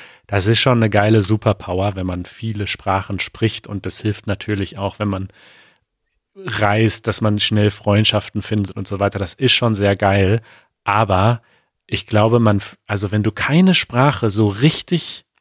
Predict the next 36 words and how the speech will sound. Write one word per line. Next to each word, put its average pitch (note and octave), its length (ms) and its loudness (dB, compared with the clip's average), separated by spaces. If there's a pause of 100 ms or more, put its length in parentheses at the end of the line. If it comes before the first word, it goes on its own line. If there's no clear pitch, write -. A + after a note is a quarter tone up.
muttersprachlich A#2+ 720 0
kannst, - 540 -4 (720)
und A#2 100 0
ich - 180 -4
weiß C#3 200 0
das D#3 160 0
von A2+ 220 0
Janusz, A2 500 2
der G#2+ 100 2
ja G#2+ 200 4
auch A#2+ 260 0 (160)
oft - 340 -4
gesagt A#2+ 460 2
hat, A#2+ 160 -2
dass A2+ 160 0
er A2+ 240 2 (180)
sich A#2 220 -2
so B2+ 80 0
ein A2 80 2
bisschen A#2+ 260 -2
so G#2+ 120 0
fühlt, A#2 480 2
weil G2+ 360 4 (480)
er G2+ 200 0
quasi G#2 400 0
natürlich G#2 320 0
extrem - 480 0
gut B2+ 260 0
Deutsch A#2+ 300 4
spricht, - 360 -2
aber G2+ 140 -2
es - 140 -4
nicht G#2+ 120 -4
seine G2 200 -4
Muttersprache C3 640 0
ist - 260 0